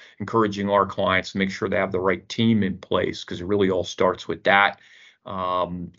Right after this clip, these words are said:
and, you know, not to think about it in terms of purchasing insurance. I'm obviously focused a lot on, on insurance. I'm an insurance lawyer.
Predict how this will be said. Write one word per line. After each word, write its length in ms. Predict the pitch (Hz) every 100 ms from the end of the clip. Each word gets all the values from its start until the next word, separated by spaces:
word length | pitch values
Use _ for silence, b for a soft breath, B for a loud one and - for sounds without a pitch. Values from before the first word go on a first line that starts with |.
| -
and, 600 | 101 98 95 95 92 90
you 120 | -
know, 120 | 101
not 260 | 98 135 123
to 80 | 110
think 280 | - 117 107
about 440 | - 98 95 95
it 120 | 90
in 140 | 87 87
terms 360 | - 101 95
of 100 | 95
purchasing 440 | 110 101 95 95 90
insurance. 560 | 87 - 104 98 98 - _
I'm 220 | 113 123 113
obviously 340 | 107 98 101
focused 400 | - 107 - -
a 40 |
lot 260 | 92 92 92
on, 140 | 85 -
on 160 | 98
insurance. 500 | 92 - 113 104 98
I'm 140 | 104 92
an 80 | 87
insurance 480 | 85 - 90 90
lawyer. 560 | - 98 107 107 104